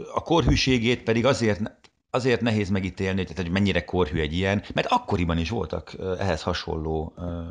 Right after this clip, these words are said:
hasonló tornák. Sőt, maga a lovagi torna fogalom igazából ezt jelenti, amennyire én tudom, hogy, ö, életlen karddal, páncélban félhülyére verik egymást harcias fiatalok,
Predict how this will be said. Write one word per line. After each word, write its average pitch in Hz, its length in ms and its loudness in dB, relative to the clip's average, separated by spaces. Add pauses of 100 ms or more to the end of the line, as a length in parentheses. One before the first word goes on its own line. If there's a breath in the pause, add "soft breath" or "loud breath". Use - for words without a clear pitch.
(140)
hasonló 90 600 -2
tornák. 71 600 -2
Sőt, 98 140 -2
maga 95 140 4
a - 20 6
lovagi 95 260 4
torna 98 280 2
fogalom 98 280 0
igazából 92 380 4
ezt - 160 0
jelenti, 78 420 -4
amennyire 80 320 -2
én 76 140 -2
tudom, 95 320 2 (480 loud breath)
hogy, 92 380 2
ö, 90 320 4
életlen 90 360 0
karddal, 98 440 4
páncélban 98 580 2
félhülyére 78 520 -2
verik 82 200 -4
egymást 92 540 -2
harcias 87 460 0
fiatalok, - 520 -4